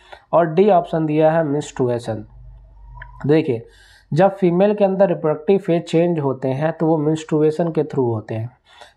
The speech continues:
menstruation जो होता है लगभग one to five days का एक साइकिल होता है,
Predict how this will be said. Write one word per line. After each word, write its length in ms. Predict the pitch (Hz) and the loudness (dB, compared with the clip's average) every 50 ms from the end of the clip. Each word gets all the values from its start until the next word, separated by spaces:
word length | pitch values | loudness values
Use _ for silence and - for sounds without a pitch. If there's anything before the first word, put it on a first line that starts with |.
| - | 0
menstruation 680 | 139 156 170 160 - - 180 180 180 180 - 220 220 220 | 2 2 2 0 0 0 2 2 2 2 2 0 2 2
जो 160 | 208 196 180 | 2 2 2
होता 320 | 165 170 165 - 165 165 | 0 -2 -2 0 0 0
है 120 | 160 170 175 | 2 0 0
लगभग 320 | 160 156 147 143 160 156 | 0 -2 -2 -2 -4 -4
one 400 | 143 135 143 151 165 170 165 - | -2 0 2 2 2 2 0 -2
to 140 | 190 180 185 - | -2 -2 0 0
five 220 | 147 147 151 143 135 | 0 0 0 0 0
days 220 | 143 147 151 151 | 0 0 0 0
का 140 | - - 147 | 0 -2 -2
एक 120 | 151 151 | -2 -2
साइकिल 400 | - - 123 120 117 - 147 135 | -4 -6 -6 -6 -4 -2 -2 -2
होता 260 | 127 123 123 127 135 131 | -2 -4 -4 -4 -4 -4
है, 260 | 127 139 175 - | -4 -6 -8 -10